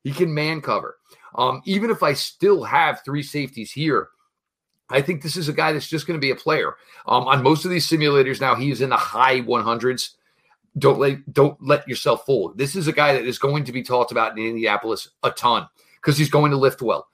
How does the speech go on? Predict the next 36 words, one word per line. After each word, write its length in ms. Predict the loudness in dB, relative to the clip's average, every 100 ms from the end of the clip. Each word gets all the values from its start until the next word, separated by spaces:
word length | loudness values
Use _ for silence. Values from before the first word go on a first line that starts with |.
| _
He's 140 | -10 -2
going 180 | 0 2
to 60 |
run 240 | 4 4 4
well. 240 | 0 -2 _ _
He's 180 | -12 -2
going 180 | 2 4
to 80 |
jump 320 | 4 4 2 2
well. 300 | 0 0 -10
He's 160 | -10 -4
got 180 | 2 2
a 40 |
track 340 | 2 2 2 0
background. 400 | -2 -2 -6 -8 _
<laughs> 80 | -10
Played 260 | 2 2 2
in 100 | 0
one 140 | 0
of 60 | 0
the 100 | 2
most 280 | 0 0 -10 _
dominant 540 | 2 4 2 -2 -4
programs 600 | 0 2 4 4 2 0
in 260 | -4 -2 0
the 60 | -2
state 280 | 0 -2
of 60 | 0
Maryland 380 | 0 0 0 -2
as 80 | 0
far 180 | 2
as 60 | 2
the 100 | 2
high 140 | 2
school 240 | 0 -2 2
level. 260 | 2 0